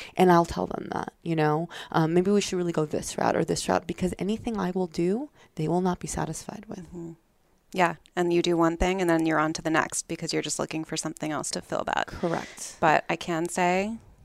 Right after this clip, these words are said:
Speaker 2: that all the things that I did, <laughs>
Speaker 1: Yeah.
Speaker 2: best thing, I mean, it, it did. Like,
Speaker 1: Of
Speaker 2: I was already
Speaker 1: course.
Speaker 2: confident to begin with.
Speaker 1: Right.
Speaker 2: <clears throat> Excuse me. But it just made me feel like,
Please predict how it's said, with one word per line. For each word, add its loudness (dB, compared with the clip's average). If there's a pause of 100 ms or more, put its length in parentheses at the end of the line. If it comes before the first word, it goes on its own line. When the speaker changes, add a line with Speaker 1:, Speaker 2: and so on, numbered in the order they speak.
(160)
Speaker 2:
that -4
all 0
the -4
things -2
that -2
I 0
did, 4 (400)
<laughs> -12
Speaker 1:
Yeah. 2
Speaker 2:
best 12
thing, 8
I 8
mean, 4
it, 6
it 2 (120)
did. 8
Like, 6
Speaker 1:
Of 2
Speaker 2:
I 10
was 10
already 12
Speaker 1:
course. -2
Speaker 2:
confident 2
to -10
begin 0
with. 2
Speaker 1:
Right. 8
Speaker 2:
<clears throat> 0 (560)
Excuse 2
me. -2 (320)
But 8
it 6
just 0
made 2
me 0
feel 2
like, -2